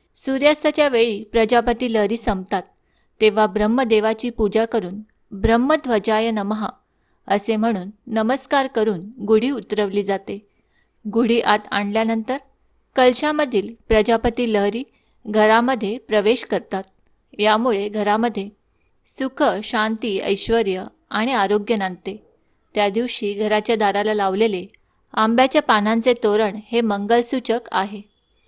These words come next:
मित्रांनो, सूर्यास्तानंतर लगेचच गुढी उतरवावी. ज्या भावाने गुढीची पूजा केली जाते, त्याच भावाने गुढी खाली उतरवली पाहिजे, तरच जीवाला तिच्यातील चैतन्य मिळते. गोड पदार्थांचा नैवेद्य दाखवून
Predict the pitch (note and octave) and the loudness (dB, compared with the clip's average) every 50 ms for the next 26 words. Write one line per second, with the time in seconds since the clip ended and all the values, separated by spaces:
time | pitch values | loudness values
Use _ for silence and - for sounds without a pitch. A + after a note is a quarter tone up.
0 | _ _ _ G#3 G#3 G3+ G#3 G#3 G#3 G#3 G#3+ A3+ A#3+ B3+ - _ _ _ _ _ | _ _ _ -6 -6 -4 -2 -2 -2 -2 -2 -4 -6 -8 -12 _ _ _ _ _
1 | _ _ _ - - C4 B3+ B3+ A#3+ C#4+ D4+ D4+ - - D#4 D4 C#4 B3 A3+ A3+ | _ _ _ -8 -6 -2 -2 2 2 2 2 2 0 -2 -2 -2 0 0 -2 0
2 | A3+ B3+ A3+ F#3+ F#3+ G3+ G#3 G#3 G#3 G3 A#3+ B3 B3 - G3 G3+ G3+ - G3+ G3+ | 0 0 -2 -2 -2 -2 -2 -2 2 2 2 2 2 0 -2 -2 -4 -8 -2 0
3 | A3 G#3+ A3 C4+ B3+ G3 - - G3+ G3+ G3+ G3 G3 F#3 F#3+ G3 G#3+ - _ _ | 0 0 0 0 -4 -4 -4 -2 -2 -2 -2 -2 -4 -6 -8 -10 -14 -16 _ _
4 | _ _ _ _ _ _ G#3+ F#3 G#3+ G#3+ G#3+ G3+ G#3 G3+ F#3+ F#3 G3+ A#3 A3+ G3+ | _ _ _ _ _ _ -4 2 4 4 4 4 4 0 2 2 2 0 -2 -2
5 | F#3+ G#3 G#3 G3+ G#3+ G#3 G#3+ G#3+ G#3+ - A#3+ - - A3+ A3 F#3+ C4 C#4 C#4 D#4 | -4 -6 -2 -2 0 0 0 0 -2 -4 -6 -4 -2 -2 0 2 0 0 0 -2
6 | B3 G#3 G#3+ F#3+ G#3 F3+ - - - - - _ _ _ _ _ _ _ _ _ | -4 -4 -2 -2 -2 -4 -4 -8 -12 -12 -14 _ _ _ _ _ _ _ _ _
7 | _ C4 A#3+ B3 C4+ C4+ - - B3 A3 G3+ G3+ A3+ A#3+ G3+ F3 F#3 G#3 G#3+ G#3 | _ 4 4 4 4 0 -4 -2 0 0 2 2 0 -2 -2 -6 -6 -8 -4 -2
8 | A3 G#3+ A#3+ B3 - - A3+ F#3 G3+ B3+ A#3+ G#3 G3+ - G#3 G3+ G3 G3 G3 G3 | 0 0 0 -4 0 0 0 0 0 -2 -4 -4 -4 -2 0 0 2 0 0 -2
9 | G#3 G#3 F#3+ F3+ - G#3 G#3+ G#3+ _ _ _ _ _ _ _ _ _ _ A#3 A3+ | -2 -4 -4 -6 -6 -10 -14 -16 _ _ _ _ _ _ _ _ _ _ 2 4
10 | A3 A#3 B3 A#3+ G#3+ G3 - G#3+ G3 G#3+ A3+ A3+ G3+ F#3 G3+ G#3+ - A3 G#3+ - | 4 4 2 2 -2 -6 -4 -4 -2 0 0 0 0 -2 -4 -2 -4 -4 -2 -2
11 | A3+ G#3 A3+ A#3 A3+ A3 - G#3 F#3+ F#3+ - A3 A3 A3 A3+ G3+ F#3+ F#3 F3 F3 | -2 0 0 -2 -2 -2 -2 -2 -4 -2 -2 -4 -2 -2 -4 -4 -4 -8 -10 -10
12 | - G#3 G3+ - _ _ _ _ _ _ _ _ A3 G#3+ A#3+ B3+ C#4+ D#4+ - - | -14 -16 -16 -16 _ _ _ _ _ _ _ _ 4 6 8 8 8 6 4 2
13 | C#4+ C4 C4+ C4+ C4+ - C#4 C4+ C4 - C#4 C4+ B3 A3 G3 G3 G#3+ G3+ A#3 A3+ | 4 4 4 2 4 0 -4 -4 -2 -2 0 0 0 0 0 0 0 2 2 2
14 | A3+ G3+ F3+ - - A#3 G#3+ G3 F#3+ | 2 0 -2 -2 -4 -4 -4 -4 -4